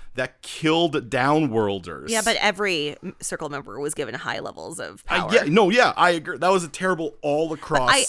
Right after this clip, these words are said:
Speaker 2: I,
Speaker 1: the board.
Speaker 2: I don't think this scene is written in such a way that it makes sense that she is being deemed a traitor and is being stripped of her runes.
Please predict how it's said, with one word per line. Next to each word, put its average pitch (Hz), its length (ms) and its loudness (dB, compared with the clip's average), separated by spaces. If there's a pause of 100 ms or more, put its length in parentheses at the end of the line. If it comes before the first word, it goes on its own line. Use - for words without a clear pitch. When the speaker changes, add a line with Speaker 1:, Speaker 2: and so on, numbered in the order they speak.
Speaker 2:
I, 277 300 0
Speaker 1:
the 131 120 2
board. 107 480 6 (180)
Speaker 2:
I 247 140 6
don't 359 300 2
think 220 340 -2
this 190 340 -4
scene 180 600 -4 (100)
is 180 180 -4
written 190 460 -8 (100)
in 175 220 -6
such - 280 -4
a 196 60 -6
way 160 460 -4 (300)
that 202 200 0
it 185 80 -4
makes - 260 -4
sense - 520 -2
that - 160 -8
she 160 380 -4
is 165 200 -8
being 156 220 -10
deemed 151 240 -14
a 143 40 -12
traitor 139 540 -12 (260)
and 180 80 -6
is 185 100 -6
being 160 180 -6
stripped - 180 -10
of - 60 -20
her 170 120 -14
runes. - 420 -10